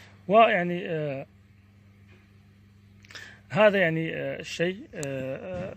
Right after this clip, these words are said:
ديال، آه، الألوفيرا تستعملوها كيما هي، ما كاين لا شركة لا سيدي بوزكي لا مريبي. فاش واحد الشركة كتجيب لك واحد، واحد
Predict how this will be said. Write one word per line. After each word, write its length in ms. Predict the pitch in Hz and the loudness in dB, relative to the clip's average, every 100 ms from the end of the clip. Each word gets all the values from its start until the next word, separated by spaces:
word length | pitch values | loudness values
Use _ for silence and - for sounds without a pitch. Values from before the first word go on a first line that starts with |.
| - 151 | -12 -6
ديال، 220 | 143 151 | -6 -6
آه، 440 | 143 151 190 - 254 | -8 -10 -10 -14 -8
الألوفيرا 420 | 147 131 135 151 | -6 -4 -4 -6
تستعملوها 380 | - 139 139 135 | -6 -8 -6 -6
كيما 300 | - 147 127 | -6 -4 -4
هي، 260 | 127 156 - | -4 -6 -4
ما 140 | 143 | -6
كاين 260 | 147 151 139 | -6 -8 -6
لا 80 | 135 | -6
شركة 500 | 139 131 127 151 175 | -6 -6 -2 -2 -2
لا 100 | 147 | -6
سيدي 260 | 127 131 135 | -6 -6 -6
بوزكي 460 | 131 123 - 151 | -6 -6 -2 -2
لا 140 | 165 139 | -2 -4
مريبي. 520 | 131 123 120 160 180 - - - | -6 -8 -2 -2 -2 -8 -20 -20
فاش 160 | - 156 | -8 0
واحد 180 | 170 - | 0 -2
الشركة 440 | - 160 151 147 | 0 2 2 0
كتجيب 260 | 123 139 135 | -2 -4 -4
لك 160 | 135 | -6
واحد، 200 | 143 117 117 - - - - - | -8 -10 -16 -20 -20 -20 -12 -10
واحد 420 | - 147 156 | -10 -10 -12